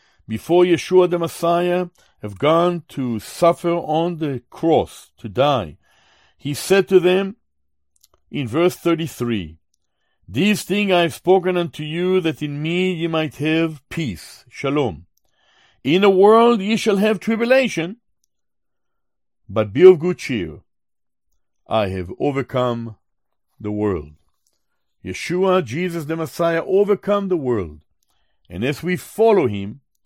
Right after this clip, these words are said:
he will enable us to continue on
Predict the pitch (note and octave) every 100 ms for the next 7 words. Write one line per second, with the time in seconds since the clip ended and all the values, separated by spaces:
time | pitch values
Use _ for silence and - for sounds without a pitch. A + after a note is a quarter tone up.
0 | _ _ _ _ _ _ - F3+ G#3+ A3+
1 | G3 C#3+ A#2+ A#2+ F3 F#3+ F3 F3+ F3 E3
2 | - B2 A2 G2 - F3 F3 D3 C3+ G#2+
3 | E2